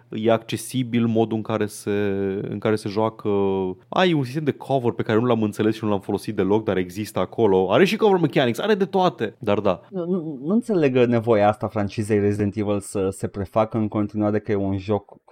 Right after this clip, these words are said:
Speaker 2: horror. 'Cause when's the last one that was co-, like, genuinely spooky?
Speaker 1: Dar asta zic că în continuare pot să o facă, adică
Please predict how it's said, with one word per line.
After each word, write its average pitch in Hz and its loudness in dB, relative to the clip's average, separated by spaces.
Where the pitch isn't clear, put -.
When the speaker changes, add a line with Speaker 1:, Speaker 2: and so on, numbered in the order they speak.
Speaker 2:
horror. 82 0
'Cause 101 -6
when's 123 2
the 113 2
last 107 2
one 98 -2
that 92 -2
was 98 -6
co-, 113 -2
like, 107 -2
genuinely 117 4
spooky? 107 -6
Speaker 1:
Dar 175 0
asta 226 -2
zic 214 -6
că 151 2
în 151 6
continuare 160 2
pot 180 -6
să - -8
o - -2
facă, 165 -2
adică 101 -2